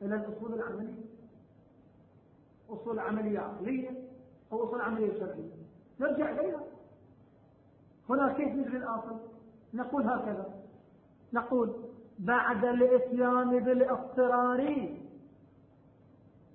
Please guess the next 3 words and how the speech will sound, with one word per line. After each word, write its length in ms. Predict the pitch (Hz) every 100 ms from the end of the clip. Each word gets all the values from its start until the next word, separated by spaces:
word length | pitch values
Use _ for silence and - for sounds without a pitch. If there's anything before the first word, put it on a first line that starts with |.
| - - 185
بعد 420 | 233 226 240 247
الإتيان 840 | 247 254 247 247 247 254 254 247
بالاضطرار 1200 | 233 240 262 254 - 254 247 247 247 247 302 262